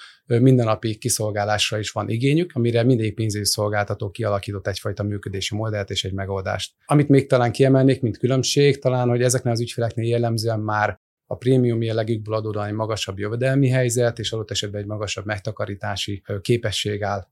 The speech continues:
rendelkezésre, és ezen ügyfeleknél a normál ba-, hétköznapi bankolás mellett a mindennapjaik részét képezi a befektetésekkel kapcsolatos gondolkodás, az ilyen termékek iránt történő érdeklődés, és értelemszerűen a bank részéről az a fajta szakértelem,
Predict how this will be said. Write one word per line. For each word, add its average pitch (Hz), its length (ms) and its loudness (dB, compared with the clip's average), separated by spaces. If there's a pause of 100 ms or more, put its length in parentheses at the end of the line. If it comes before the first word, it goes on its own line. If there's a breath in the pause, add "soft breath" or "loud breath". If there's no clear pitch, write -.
rendelkezésre, 139 840 4 (280 loud breath)
és - 140 -6
ezen 120 180 2
ügyfeleknél 117 500 -2
a 110 40 0
normál 123 360 4
ba-, 113 160 0
hétköznapi 110 520 -4
bankolás 104 520 -2
mellett 120 520 2
a 107 420 0
mindennapjaik 113 540 2
részét 107 320 -2
képezi 107 460 -6
a 101 80 -2
befektetésekkel 98 840 -8
kapcsolatos 98 480 -10
gondolkodás, 113 640 -2 (300 loud breath)
az 110 100 -8
ilyen 107 200 -2
termékek 101 440 -4
iránt 101 260 -4
történő 98 360 -8
érdeklődés, 104 840 -4
és 113 140 -6
értelemszerűen 120 520 -2
a 101 40 -10
bank 101 200 -4
részéről 104 560 -6
az 127 140 -4
a 117 80 0
fajta 101 260 -8
szakértelem, 139 760 2